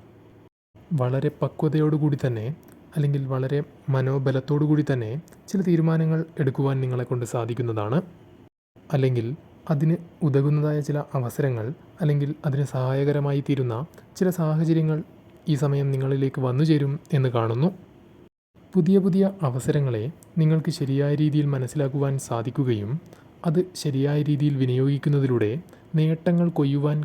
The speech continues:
കഴിയുന്നതുമായ ചില സാഹചര്യങ്ങൾ ജീവിതത്തിൽ രൂപപ്പെടുന്നതാണ്. കൂടാതെ പല വ്യക്തികൾക്ക് വേണ്ടിയും പല പല സഹായങ്ങൾ ചെയ്യുവാൻ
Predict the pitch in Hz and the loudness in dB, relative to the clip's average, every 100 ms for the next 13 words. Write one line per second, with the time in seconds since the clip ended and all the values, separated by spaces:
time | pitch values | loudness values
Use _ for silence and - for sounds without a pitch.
0 | - 127 127 147 147 135 120 107 110 170 | -2 -2 0 0 0 0 -2 -4 -6 -10
1 | - - - 185 170 143 127 135 123 110 | -16 -16 -2 -2 0 -2 0 0 0 -2
2 | 104 151 - - - 139 160 151 151 151 | -4 -6 -10 -18 -8 0 0 0 0 0
3 | 139 127 120 131 143 127 120 107 110 170 | 0 -2 0 2 2 2 2 0 0 -4
4 | - - - - _ _ _ - - - | -6 -20 -20 -20 _ _ _ -20 -20 -4
5 | 165 160 160 165 156 160 151 - 165 156 | 2 2 2 0 0 0 0 0 2 2
6 | 151 151 135 123 107 110 160 - - - | 2 2 0 0 -2 -4 -8 -12 -18 -2
7 | 170 165 165 165 156 127 139 151 160 160 | 0 2 0 -2 -2 -2 0 2 2 0
8 | 151 139 139 147 | 0 -2 0 -2